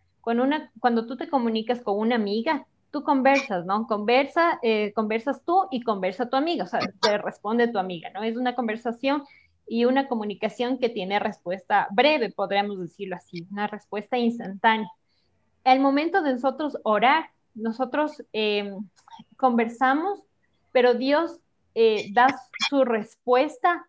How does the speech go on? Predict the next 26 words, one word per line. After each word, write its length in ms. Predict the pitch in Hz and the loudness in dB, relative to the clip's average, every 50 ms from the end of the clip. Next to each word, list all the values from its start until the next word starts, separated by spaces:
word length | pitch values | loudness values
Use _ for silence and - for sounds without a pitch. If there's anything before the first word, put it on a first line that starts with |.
| _ _ - | _ _ -6
de 160 | 233 233 220 | -4 -4 -2
manera, 720 | 214 214 208 214 214 220 220 226 226 247 247 247 - - - _ - | -2 -2 -4 -4 -4 -2 0 2 2 2 2 0 -2 -6 -10 _ -10
eh, 400 | 208 208 202 190 190 190 190 190 185 | -8 -6 -4 -4 -4 -4 -6 -4 -4
diferente, 720 | 233 233 233 - 226 220 240 262 294 320 285 - - 170 | -4 -4 -4 -2 -2 0 0 0 0 -2 -4 -8 -8 -6
¿no? 300 | 180 196 214 247 277 254 240 | -4 -2 -2 -2 -4 -6 -8
Diferente 640 | 214 214 - 233 208 214 220 247 254 - 320 - - _ | -12 -12 -10 -8 -8 -6 -6 -6 -8 -10 -12 -14 -14 _
y 120 | - 220 220 | -4 -2 -2
a 100 | 208 220 | -2 -4
su 160 | - 220 196 | -6 -10 -10
tiempo. 560 | - - 233 247 262 285 285 269 - 202 - _ _ _ _ _ _ _ - | -8 -4 -2 0 0 0 0 -2 -6 -10 -14 _ _ _ _ _ _ _ -6
Es 140 | 233 233 240 | -6 -4 -2
por 140 | - 247 240 | 0 0 2
eso 220 | 240 240 311 285 | 0 0 -2 -4
que 100 | - 254 | -4 -6
también 520 | 233 226 214 220 226 240 254 262 269 - _ _ _ _ _ | -6 -6 -6 -4 -4 -4 -4 -6 -8 -10 _ _ _ _ _
hay 180 | - 233 240 254 | 0 0 2 4
una 240 | 339 339 - 339 | 4 4 4 4
parte 300 | 330 285 - - - 269 | 4 4 4 2 0 0
que 120 | 233 254 226 | 0 0 0
dice 380 | 226 233 247 240 - 262 262 | 0 -2 -4 -2 -2 -2 0
que 100 | 269 240 | 0 0
hay 120 | 220 233 233 | -2 -2 -2
que 80 | 254 | -4
hacer 240 | 240 240 - 240 233 | -6 -4 -2 0 2
la 120 | 247 247 240 | 2 2 2
vo-, 200 | 226 220 - | 2 -2 -4